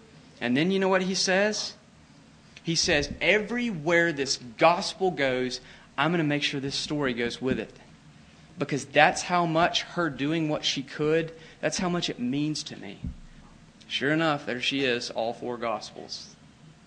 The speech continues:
He's the type of Lord that walks along with all these religious people doing big spiritual religious things and putting in these big gifts.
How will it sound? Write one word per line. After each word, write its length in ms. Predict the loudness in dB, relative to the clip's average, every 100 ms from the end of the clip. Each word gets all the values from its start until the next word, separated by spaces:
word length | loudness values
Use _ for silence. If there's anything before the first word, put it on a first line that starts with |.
| -20 -20 -20 -10
He's 220 | -2 -2 0
the 100 | -2
type 460 | 0 4 6 6
of 240 | 0 -2 0
Lord 420 | 6 6 6 0 -10 -8
that 200 | -4 -2
walks 380 | 2 4 4 4
along 480 | 0 4 6 6 6
with 120 | 2 4
all 220 | 6 6
these 280 | 4 -2 -2
religious 460 | 0 4 2 2
people 380 | -2 -4 0 0
doing 400 | 4 4 4 2 8
big 340 | 10 10 6
spiritual 720 | -2 -2 2 6 6 6 4
religious 560 | 4 4 4 4 4 0
things 400 | 2 2 4 2
and 120 | 0
putting 260 | 2 4 4
in 100 | 2
these 160 | 2
big 400 | 0 2 4 4
gifts. 480 | 2 2 2 -2 -6